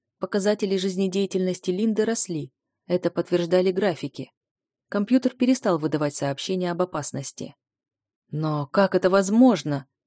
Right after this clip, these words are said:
Едва не тёр глаза Монроу. На его лице выступили маленькие капельки пота. Очевидно, он тоже переживал. Но не за девушку, которая являлась для него лишь лабораторной мышью, а за собственную шкуру.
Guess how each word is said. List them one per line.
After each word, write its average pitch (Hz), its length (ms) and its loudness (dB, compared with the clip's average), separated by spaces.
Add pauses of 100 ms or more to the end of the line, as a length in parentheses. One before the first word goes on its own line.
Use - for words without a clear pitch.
(120)
Едва 151 340 -2
не 160 140 -4
тёр 151 200 -2
глаза 143 380 -2
Монроу. 180 580 -4 (320)
На 190 120 -2
его 208 160 0
лице 208 280 2
выступили 214 460 -4
маленькие 196 460 -2
капельки 185 460 -6
пота. 147 440 -8 (300)
Очевидно, 175 540 0
он 185 100 -2
тоже 185 240 -4
переживал. 147 640 -4 (440)
Но 247 180 4
не 247 160 8
за 240 160 6
девушку, 220 480 -2
которая 156 320 -2
являлась 151 520 0
для 147 160 -2
него 151 220 -4
лишь 151 200 -6
лабораторной 160 600 -2
мышью, 156 480 -4 (320)
а 156 120 -4
за 139 120 -4
собственную 180 580 -4
шкуру. - 480 -8